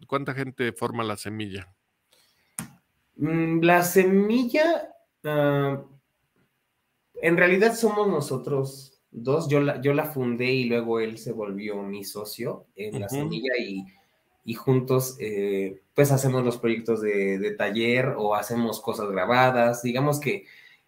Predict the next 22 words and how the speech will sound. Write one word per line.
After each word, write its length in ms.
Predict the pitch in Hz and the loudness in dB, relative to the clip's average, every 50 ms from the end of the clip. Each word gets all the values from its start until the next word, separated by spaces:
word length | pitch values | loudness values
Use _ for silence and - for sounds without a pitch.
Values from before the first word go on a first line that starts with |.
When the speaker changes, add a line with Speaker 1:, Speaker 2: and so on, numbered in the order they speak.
| _ _ _ _ _ - - - | _ _ _ _ _ -20 -20 -18
Speaker 2:
somos 520 | - - 143 139 147 175 202 220 220 196 | -14 -10 -8 2 4 6 8 8 8 8
los 140 | 190 170 - | 8 4 4
pilares 600 | - - 165 165 165 165 175 185 202 202 196 185 | 2 0 2 4 8 8 10 10 8 6 6 2
y 60 | 165 | 0
contamos 540 | - - 131 127 127 143 139 147 156 147 147 | 0 2 2 4 4 4 4 4 2 0 -2
con 240 | - - 131 123 123 | 0 0 0 2 2
amigos 360 | 123 131 139 143 139 151 143 147 | 2 2 2 2 2 0 0 -2
y 60 | 131 | -2
compañeros 720 | - 113 107 - 110 117 120 123 131 135 131 - - - | -4 -4 -4 -4 -6 -4 -2 -2 0 -2 -2 -4 -6 -4
talentosos 680 | 107 107 110 113 113 113 - 117 117 - - 135 135 127 | -4 -4 -2 -4 -6 -2 -2 -2 -2 -2 -4 -4 -4 -6
y 80 | 117 | -8
queridos 440 | - - 107 110 120 120 127 127 131 | -6 -4 -2 -2 0 0 0 -2 -4
que 120 | - 117 113 | -6 -10 -10
siempre 460 | - - 123 123 120 117 120 120 117 | -6 -4 -4 -4 -4 -4 -4 -4 -2
vienen 280 | 117 117 120 120 113 | -2 -2 -4 -4 -6
a 80 | 107 104 | -8 -10
nosotros 580 | 101 101 - - 113 107 - - 113 113 - - | -12 -12 -10 -8 -8 -8 -6 -6 -8 -8 -8 -6
para, 480 | _ 98 92 87 80 - - - _ _ _ _ _ _ _ _ _ _ | _ -4 -2 -2 -4 -6 -8 -12 _ _ _ _ _ _ _ _ _ _
para 500 | - 107 110 110 107 104 101 98 95 95 | 0 2 2 4 4 4 4 2 2 2
levantar 460 | 101 104 101 101 98 - 107 104 107 | 0 0 -2 -2 -2 -2 -4 -4 -2
los 160 | 107 98 - | -4 -6 -6
eventos. 500 | 98 90 82 - - - - - - - | -6 -8 -8 -10 -14 -18 -18 -18 -18 -18